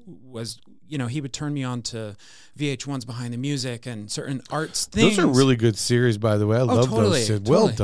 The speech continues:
Speaker 2: done. I
Speaker 1: Yeah.
Speaker 2: like that.
Speaker 1: Yeah. So it, it was always like, um, you know, it's j-, the job is something that you, you just do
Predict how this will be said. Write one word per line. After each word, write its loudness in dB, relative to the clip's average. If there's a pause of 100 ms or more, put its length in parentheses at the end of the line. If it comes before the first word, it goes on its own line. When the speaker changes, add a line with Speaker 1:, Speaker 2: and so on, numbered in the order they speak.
(240)
Speaker 2:
done. -6
I -2
Speaker 1:
Yeah. 4
Speaker 2:
like -4
that. -8 (120)
Speaker 1:
Yeah. -2
So -6 (120)
it, -10
it -4
was -4
always -4
like, -6 (720)
um, -6 (220)
you -6
know, -4
it's -12
j-, -18
the -4
job -4
is -4
something -2
that -2
you, -2 (320)
you -6
just -4
do -10